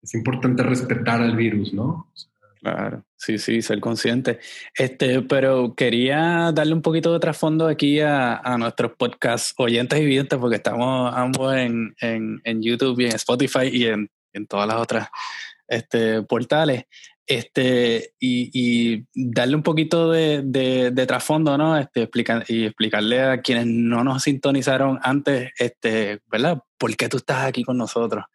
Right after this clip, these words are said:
Speaker 2: Este, y surge todo, este, porque, pues, hicimos un episodio, este, sobre la película de, de Ya no estoy aquí. Y
Speaker 1: Ujú.
Speaker 2: entonces cuando, eh, comenzamos, ¿verdad? Cuando, eh, proyectamos el episodio, este, siempre tenemos como un,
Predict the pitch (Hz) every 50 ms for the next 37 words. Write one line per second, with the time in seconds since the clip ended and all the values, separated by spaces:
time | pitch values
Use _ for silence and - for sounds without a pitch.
0 | - - - - - - _ _ _ - 123 117 - - _ 127 - 117 117 113
1 | - - 123 123 120 120 120 117 117 117 113 110 101 - _ - - - - 147
2 | 151 156 170 165 156 156 156 160 170 165 165 160 151 139 135 131 107 - 127 120
3 | 110 - _ _ - 117 113 107 101 - 123 120 110 110 101 - - 120 113 110
4 | 110 110 107 104 104 101 - 120 113 113 110 - 120 113 117 120 143 147 147 147
5 | 147 147 139 - - 135 139 147 143 139 135 135 135 135 - - - - - -
6 | - _ _ _ 117 104 - - - 117 113 - - 123 117 117 120 120 117 110
7 | 110 104 107 107 107 101 - 123 127 127 127 127 131 127 127 123 123 123 117 113
8 | 117 117 113 113 117 120 117 - - 127 127 123 127 - 139 139 139 139 - _
9 | - - - - - - _ _ 110 95 131 123 120 117 107 123 117 113 - -
10 | 139 135 - - - 143 123 120 120 120 117 123 120 117 117 113 113 104 101 -
11 | _ _ _ _ - _ _ _ 113 117 117 113 110 107 - - 120 123 120 117
12 | 113 - 123 110 117 127 139 143 143 139 135 135 131 139 147 156 156 147 135 127
13 | 123 131 120 117 117 113 110 113 98 - 113 98 104 101 98 - - 120 117 113
14 | - 113 113 120 127 143 143 139 135 117 - 156 151 160 165 165 165 165 156 147
15 | 143 143 139 135 131 131 123 127 123 117 113 - _ 120 110 - - 117 107 -
16 | 120 120 127 131 135 135 139 143 - - 143 135 127 127 120 117 113 113 117 120
17 | 117 117 120 127 127